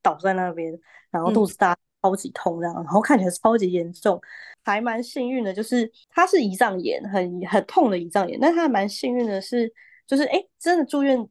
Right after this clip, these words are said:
Speaker 1: 治疗几天之后啊，它就慢慢的回到它就是整个站起来，然后超活泼的样子。其实在治疗前我完全没有，不知道它是一个这么活泼的狗狗。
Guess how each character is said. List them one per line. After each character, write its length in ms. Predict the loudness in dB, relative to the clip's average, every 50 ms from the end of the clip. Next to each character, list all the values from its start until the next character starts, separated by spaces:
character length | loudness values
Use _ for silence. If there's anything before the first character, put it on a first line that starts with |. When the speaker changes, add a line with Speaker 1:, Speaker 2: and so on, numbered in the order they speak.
| _ _ _
Speaker 1:
治 220 | -8 -4 -2 0
疗 160 | 0 0 -2
几 140 | -2 -4 -6
天 260 | -6 -6 -6 -6 -6
之 160 | -4 -4 -4
后 260 | 0 4 4 6 6 4
啊， 240 | 2 0 -4 -8 -14 _ _ -6
它 120 | -4 0
就 100 | 2 4
慢 220 | 4 4 4 4 2
慢 180 | 2 0 0
的 160 | 0 -2 -2 -4
回 360 | -6 _ _ -2 -2 -2 -2
到 280 | -4 -2 0 0 0
它 300 | 0 -2 -2 -2 -2 -2
就 160 | -2 -4 -4 -2
是 260 | -2 -4 -4 -6 -10 _ _ _ _ _ _ _ _
整 160 | -6 -6 -6
个 80 | -6 -4
站 260 | 0 2 2 2 2
起 160 | 0 0 0
来， 60 | 0 2
然 60 | 2
后 120 | 2 2
超 200 | 2 4 4 4
活 160 | 4 4 0
泼 200 | -2 -2 -2 -2
的 60 | -2 -4 -6
样 120 | -6 -6
子。 100 | -6 -6
其 160 | -4 -4 -2
实 160 | -2 -2 -4 -2
在 240 | 0 0 0 0
治 320 | -2 -6 -10 -6 -6 -4 -2
疗 220 | -2 -2 -2 -4
前 280 | -6 -6 -6 -4 -4 -4
我 140 | -4 -2 -2
完 180 | 0 0 2
全 80 | 0 0
没 120 | 0 0
有， 160 | 0 -2 -2 -6 -10 _ _ _ _
不 80 | -2 0
知 40 |
道 100 | 0 0
它 180 | 2 2 0 0
是 160 | 0 -2 -6
一 40 | -4
个 100 | -4 -6
这 140 | -4 -6 -8
么 100 | -8 -6
活 160 | -6 -8 -10 -4
泼 200 | 0 0 2 2
的 60 | 0
狗 100 | -2 -4
狗。 240 | -4 -6 -6 -6